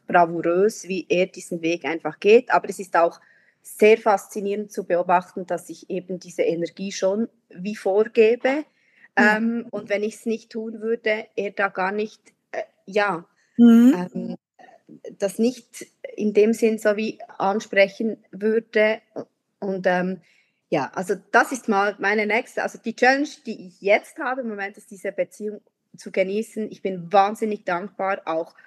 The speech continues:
Speaker 1: aber, ähm, ja, es ist auch eine Aufgabe, diese Beziehung zu führen. Genau.
Speaker 2: Ja, das ist es immer, genau.
Speaker 1: Mhm. Und das nächste ist, ich, ähm,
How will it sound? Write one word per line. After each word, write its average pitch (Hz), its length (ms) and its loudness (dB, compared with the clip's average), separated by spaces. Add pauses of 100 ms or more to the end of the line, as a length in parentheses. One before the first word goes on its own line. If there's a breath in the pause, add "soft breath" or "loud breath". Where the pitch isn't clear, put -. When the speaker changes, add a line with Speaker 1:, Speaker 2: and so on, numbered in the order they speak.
(120 soft breath)
Speaker 1:
aber, 180 280 0
ähm, 165 360 -4 (480)
ja, 147 440 -2
es 180 180 -6
ist - 200 -6
auch 147 140 0
eine 156 240 0
Aufgabe, 170 420 0
diese 165 200 -2
Beziehung 160 440 -2
zu - 140 -16
führen. 175 560 -10
Genau. 214 180 -2
Speaker 2:
Ja, 180 220 4
das 196 240 0
ist 202 120 0
es 214 160 0
immer, 180 320 0 (200)
genau. 185 360 0
Speaker 1:
Mhm. 196 520 -8 (360)
Und 226 220 6
das 214 160 -4
nächste 233 420 -2
ist, 262 140 -6 (320)
ich, 202 280 -2
ähm, 196 480 -4